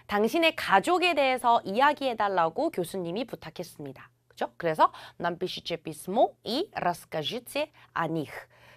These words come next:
편지 써서 о них, 가족들에 대해서 이야기를 해라라는 내용이 들어가 있어요. 자, 그렇다면 어떤 내용들이 들어가냐면 вопрос, какая у вас семья?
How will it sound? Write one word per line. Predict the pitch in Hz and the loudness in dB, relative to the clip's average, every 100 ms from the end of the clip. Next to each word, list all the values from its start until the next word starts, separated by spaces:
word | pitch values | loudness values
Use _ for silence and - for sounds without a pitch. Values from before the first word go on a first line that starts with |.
| - | -14
편지 | 220 214 208 | -8 -4 0
써서 | 285 302 226 190 294 - - - 196 | 2 4 8 10 10 8 -14 2 6
о | 190 | 6
них, | 190 160 - - | 4 -4 -10 -12
가족들에 | - 160 269 302 277 247 | 0 2 2 0 0 0
대해서 | 220 185 165 160 269 294 320 | 2 2 2 0 4 6 6
이야기를 | - 165 156 156 170 220 | 4 0 -2 -2 -6 -4
해라라는 | 285 285 277 156 160 156 233 339 - _ | 2 4 4 4 -2 -2 -2 -4 -8 _
내용이 | 147 151 156 156 | -4 -2 -2 -2
들어가 | 165 156 | 0 0
있어요. | 151 - 151 139 160 285 - - - | -2 -2 0 4 6 4 2 -14 4
자, | 233 | 6
그렇다면 | 220 381 370 359 330 311 - | 8 8 10 10 10 6 8
어떤 | 208 392 381 | 6 6 6
내용들이 | 262 254 233 226 | 4 2 0 0
들어가냐면 | 196 185 165 156 277 311 196 | 0 0 -2 0 4 4 6
вопрос, | 185 185 208 320 - - - - - | 6 6 2 2 -2 -20 -20 -6 8
какая | 220 220 269 339 349 | 8 10 10 12 10
у | 214 196 | 6 6
вас | 254 - | 6 4
семья? | - 190 175 147 | -4 0 2 0